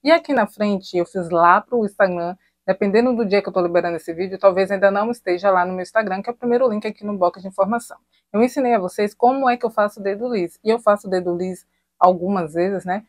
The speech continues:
Só aqui na parte da frente, porque eu quero comprimento pra formar uma franjinha e conseguir deixar o cabelo assim, tá? Então, aí eu ensinei pra vocês. Por isso que aqui na frente ele tá com essa definição de dedo liso.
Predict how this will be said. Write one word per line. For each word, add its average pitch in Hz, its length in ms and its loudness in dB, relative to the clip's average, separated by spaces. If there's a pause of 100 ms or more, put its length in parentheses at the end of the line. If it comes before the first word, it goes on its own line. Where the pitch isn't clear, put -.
(160)
Só 220 300 6
aqui 240 220 2
na 202 100 0
parte 180 340 0
da 214 140 6
frente, 196 460 -4
porque 202 200 -8
eu 208 60 -4
quero 180 220 0
comprimento 226 800 -4
pra - 180 -2
formar 190 400 -2
uma 185 180 -2
franjinha 202 480 -6
e 190 60 -10
conseguir 196 400 -10
deixar 185 260 -6
o 175 60 -4
cabelo 180 320 -4
assim, 202 480 -4
tá? 175 260 2 (440)
Então, 208 260 0
aí 196 140 2
eu 196 100 2
ensinei 202 360 -4
pra 196 140 -2
vocês. 240 300 -10
Por 196 160 -4
isso 247 180 -6
que - 80 -4
aqui 190 200 -6
na 160 100 -6
frente 185 420 -8
ele 175 120 -4
tá 180 180 -4
com 190 120 -10
essa 190 140 -8
definição 185 680 -6
de 202 420 -6
dedo 180 540 -2
liso. - 320 -12